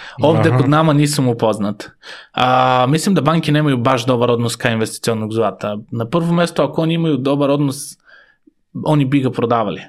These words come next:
Speaker 1: Zato
Speaker 2: Mhm.
Speaker 1: što oni znaju da, da bi učinili nešto dobro ljudima.
Speaker 2: Mhm.
Speaker 1: A oni, v-, da kažemo, ovde u Srbiji banke ako prodavaju investicionog zlata, to, to nisam upoznat, ali svuda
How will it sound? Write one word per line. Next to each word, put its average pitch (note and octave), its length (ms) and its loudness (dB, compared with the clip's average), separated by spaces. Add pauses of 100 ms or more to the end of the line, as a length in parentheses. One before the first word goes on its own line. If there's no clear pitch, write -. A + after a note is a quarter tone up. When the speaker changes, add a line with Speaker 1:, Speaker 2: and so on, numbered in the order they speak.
(160)
Speaker 1:
Zato C3+ 260 0
Speaker 2:
Mhm. D#3 80 0
Speaker 1:
što C3 360 0
oni C#3+ 240 2
znaju D3 280 2
da, C3+ 200 0
da A#2+ 140 0
bi C#3 180 0
učinili C#3+ 480 0
nešto C3+ 340 -2
dobro B2 400 0
ljudima. G#2+ 480 -4 (180)
Speaker 2:
Mhm. G#2+ 340 0 (160)
Speaker 1:
A C3+ 340 -2
oni, F3 440 0 (500)
v-, D#3 200 0 (340)
da C#3 160 -2
kažemo, D#3 400 0 (160)
ovde D#3 420 0 (280)
u D#3 80 0
Srbiji D3+ 420 0
banke D#3 360 0
ako C#3 220 -2
prodavaju D3 440 2
investicionog D3 480 -2
zlata, D3 480 0 (440)
to, D3 280 0
to D#3 140 0
nisam D#3 340 2
upoznat, D3+ 480 0 (260)
ali C#3 420 -2
svuda D#3+ 520 -2